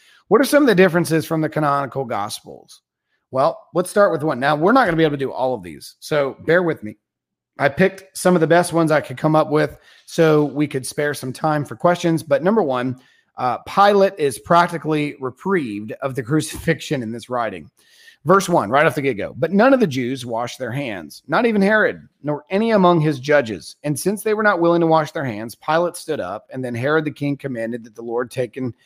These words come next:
be taken away, saying to them, 'What I have commanded you to do, go do.'" Now, just a reminder, this translation i-,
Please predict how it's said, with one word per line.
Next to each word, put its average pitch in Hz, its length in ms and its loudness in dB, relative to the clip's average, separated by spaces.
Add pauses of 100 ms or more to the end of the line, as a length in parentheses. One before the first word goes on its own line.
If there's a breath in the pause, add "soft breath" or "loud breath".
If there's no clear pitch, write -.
(100)
be 147 100 -4
taken 120 260 -4
away, 123 220 0
saying 180 320 4
to 147 60 0
them, 117 260 -2 (240 soft breath)
'What 131 260 0
I 190 200 4
have 220 160 4
commanded 180 580 4
you 160 180 -2
to - 140 -12
do, 113 640 -4 (280 soft breath)
go 135 220 4
do.'" 117 400 0 (360 soft breath)
Now, 139 140 2
just 147 200 -4
a 160 40 4
reminder, 165 400 4
this 160 220 0
translation 156 840 2
i-, 131 260 -10